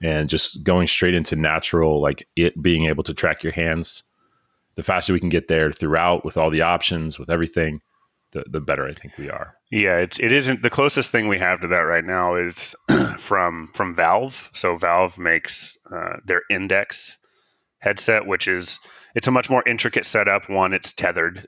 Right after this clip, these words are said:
Speaker 2: to a P C. Two, it has external tracking modules on it. So you have to mount those at, at opposite corners of your, of your room that you're in. And then it has a, a very, very nice controller, probably the best in the industry at the moment, that it can sense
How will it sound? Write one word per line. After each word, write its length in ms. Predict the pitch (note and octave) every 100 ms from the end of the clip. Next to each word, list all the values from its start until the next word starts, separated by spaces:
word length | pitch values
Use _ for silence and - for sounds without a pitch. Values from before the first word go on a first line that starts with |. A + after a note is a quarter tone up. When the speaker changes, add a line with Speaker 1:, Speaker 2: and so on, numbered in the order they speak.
| -
Speaker 2:
to 300 | F#2+ E2+ E2+
a 100 | E2+
P 200 | F2+ E2
C. 340 | - E2+ D#2+
Two, 320 | - G2+ F#2
it 80 | F2+
has 260 | F2+ - -
external 520 | G#2+ G#2+ - A2+ F#2 F2+
tracking 480 | - F#2 F2+ F#2
modules 520 | E2+ F2 F2 F#2 F2 F2+
on 160 | F2
it. 160 | E2 -
So 80 | G2+
you 120 | F#2
have 120 | E2+
to 180 | F#2 E2 - - _
mount 360 | F#2+ F#2 F2+ -
those 340 | F2+ F2 E2+
at, 140 | F2+ -
at 100 | F#2+
opposite 460 | F2 F2+ - - E2+
corners 480 | - G2+ F2+ F2 E2
of 120 | E2
your, 320 | E2 D#2+ D#2 -
of 120 | F2+
your 120 | F2+ E2
room 340 | F2 F2 E2+
that 100 | E2
you're 200 | F2 E2
in. 240 | D#2+ D#2 - _ - - - -
And 120 | G2
then 100 | G2
it 100 | F#2
has 340 | F2+ G2 F#2 F2+
a, 60 | F2+
a 160 | F#2
very, 500 | F2+ F2 G#2 A2 G#2
very 280 | F#2 F#2+ F#2
nice 240 | F2 F2+
controller, 460 | - F2+ - F2+ E2+
probably 320 | - F#2 F2+
the 100 | E2+
best 520 | E2 E2+ D#2+ - - -
in 140 | F#2+
the 120 | F2
industry 540 | F2 F2 E2+ - E2+ D#2+
at 100 | -
the 80 | E2
moment, 460 | E2+ F2+ E2+ D#2+ _ - - - _ _ -
that 160 | G#2 - -
it 140 | A2
can 180 | - F#2
sense 640 | - - A#2+ G2+ - -